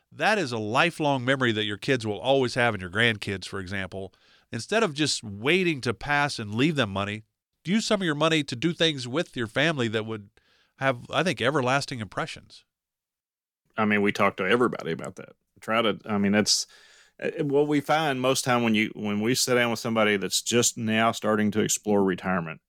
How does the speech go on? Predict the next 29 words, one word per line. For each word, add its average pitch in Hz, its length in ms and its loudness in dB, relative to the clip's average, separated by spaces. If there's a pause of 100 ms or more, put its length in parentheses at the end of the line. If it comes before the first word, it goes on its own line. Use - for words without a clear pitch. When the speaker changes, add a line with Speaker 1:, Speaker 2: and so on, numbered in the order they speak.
(400)
Speaker 2:
they 98 100 0
really 135 360 0
haven't 123 360 -2 (100)
thought 110 220 2
about 98 400 0
what 101 280 0
they're 107 140 0
going 101 300 2
to - 100 -10
do 95 220 0
with 90 160 -2
all 92 220 2
that 90 200 0
time. 87 380 -4
'Cause 95 220 -6
if 101 100 -2
you 110 120 2
look 127 200 0
at 107 140 2
it, 101 140 -2 (640)
most 113 320 2
of 120 100 4
us 127 120 0
work 107 260 2
forty, 107 420 2
fifty 104 360 0
hours 104 280 2
a 110 60 -2
week. 98 340 -2